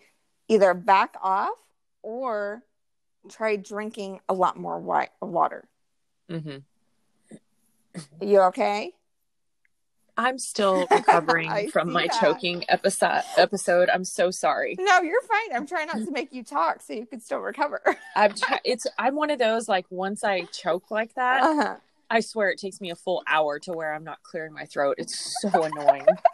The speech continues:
Speaker 1: <laughs>
Speaker 2: I, I'm sorry.
Speaker 1: You're fine. You're
Speaker 2: <clears throat>
Speaker 1: fine. It's the Melissa show today. I'm just
Speaker 2: Yeah.
Speaker 1: kidding. <laughs> I'm just kidding. <laughs>
Speaker 2: Take it and run, sister.
Speaker 1: Yeah, right.
Speaker 2: <laughs>
Speaker 1: Um, so now I know a lot of people think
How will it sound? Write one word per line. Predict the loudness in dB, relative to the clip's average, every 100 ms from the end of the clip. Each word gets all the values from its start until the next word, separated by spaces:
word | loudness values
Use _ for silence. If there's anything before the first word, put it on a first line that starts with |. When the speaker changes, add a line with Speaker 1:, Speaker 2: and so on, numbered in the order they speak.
| -2 -2
Speaker 1:
<laughs> | -2 -2 -4 0
Speaker 2:
I, | 0 0 -6
I'm | -6
sorry. | -6 -6 -6 -6 -8 -6 -2
Speaker 1:
You're | 4 4
fine. | 6 4 4 2 -4 -8 -12 _ _
You're | -4 -2 -2
Speaker 2:
<clears throat> |
Speaker 1:
fine. | -4 -4
It's | -8 -8
the | -8
Melissa | -6 -8 -12 -14
show | -10 -10
today. | -10 -10 -8 -10 _ _ _ -8
I'm | -2 0
just | 2
Speaker 2:
Yeah. | 2 0
Speaker 1:
kidding. | -2 -6 -6
<laughs> | -4 0
I'm | 0
just | -2 -8
kidding. | -4 -6 -8 _ -16 -8 -6 0 4
<laughs> | 4 2 -8 _
Speaker 2:
Take | 2 4
it | 2
and | 4
run, | 2 2 0
sister. | 0 4
Speaker 1:
Yeah, | 4 4
right. | 2 0 -2
Speaker 2:
<laughs> | -8 -16 -20 _ _
Speaker 1:
Um, | 2 4 4 0 -2 _ _ _ _ -20 _ _
so | -6 4 4 6 2 -4 -12 _ _ _ _ -8
now | -6 -4 -4 -6
I | -8
know | -8 -6
a |
lot | -8 -10
of |
people | -14 -4 -4 -4
think | -6 -12 -14